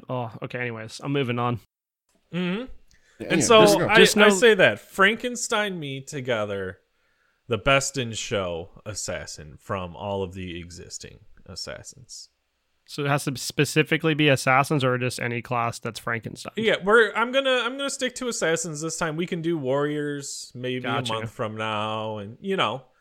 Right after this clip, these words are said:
Speaker 2: stick to assassins this time. I think that really helps because you could say, "Oh, this is the best assassin." Give him a fucking mage passive with the warrior. You know, it, it kinda keeps them all in line. And
Speaker 1: Yeah, yeah, yeah.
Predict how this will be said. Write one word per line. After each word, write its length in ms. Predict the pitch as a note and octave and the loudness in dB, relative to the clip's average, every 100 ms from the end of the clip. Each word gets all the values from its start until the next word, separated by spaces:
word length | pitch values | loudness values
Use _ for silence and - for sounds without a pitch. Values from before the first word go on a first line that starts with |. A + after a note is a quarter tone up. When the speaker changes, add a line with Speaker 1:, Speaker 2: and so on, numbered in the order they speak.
| _ _ _ _ - | _ _ _ _ -20
Speaker 2:
stick 380 | - - - A3+ | -10 -4 2 0
to 140 | - G3+ | 2 -2
assassins 680 | D3 C3+ A2 F2 - - | -2 0 0 -2 -10 -16
this 180 | - - | -16 -16
time. 140 | - F2 | -10 -2
I 60 | C3+ | -2
think 260 | C#3+ E3+ C3 | -2 -6 0
that 240 | C#3+ C3+ | 0 0
really 340 | B2 C3+ B2+ A#2+ | -2 -2 0 -2
helps 400 | A#2 G#2 - - | -2 -2 -4 -10
because 560 | - A2 B2+ A2 G2 A#2+ | -8 -2 2 2 -2 -8
you 80 | |
could 160 | A#2+ A2 | -8 -8
say, 220 | - B2+ A#2 | 0 0 2
"Oh, 200 | E3+ D#3 | 0 0
this 200 | D3+ D#3+ | -4 -8
is 120 | C#3+ | -10
the 80 | C3 | -6
best 320 | D3+ C#3+ - | -2 -2 -2
assassin." 480 | C3 D3+ D3+ C3+ G#2+ | -4 0 0 -2 -6
Give 200 | B2 A#2 | -4 -4
him 200 | A2 G#2 | -6 -10
a 100 | G2 | -8
fucking 560 | - G#2+ - F#2+ F2+ F2 _ _ _ _ _ _ - | -6 -6 -8 -12 -14 -18 _ _ _ _ _ _ -6
mage 480 | C3 D#3 D3 - | 4 4 4 -2
passive 720 | - D#3+ C3 B2 B2+ B2 A#2 A2 | 4 6 6 4 0 -2 -2 -6
with 340 | A2 G2+ - | -6 -6 -8
the 120 | - F#2+ | -12 -8
warrior. 520 | A#2 C#3+ C#3 C3 C3 | -2 0 0 0 -4
You 240 | B2 E3 | -4 -4
know, 220 | C3 G#2+ A2 | -2 -2 -4
it, 200 | B2+ - - - - - - _ - | -6 -8 -16 -16 -16 -18 -20 _ -12
it 140 | C3+ | 0
kinda 260 | G3 F#3 D3+ | 2 2 0
keeps 320 | - E3+ - | -4 -6 -6
them 160 | B2+ B2+ | -6 -2
all 220 | A#2 A2+ | -2 -4
in 160 | G#2+ | -8
line. 460 | G#2 G2+ F#2+ F#2+ F#2+ | -10 -10 -8 -10 -12
And 160 | F2 C#3+ | -10 -2
Speaker 1:
Yeah, 140 | C#3+ | 0
yeah, 100 | B2+ | 0
yeah. 220 | A#2+ A2 | -2 -8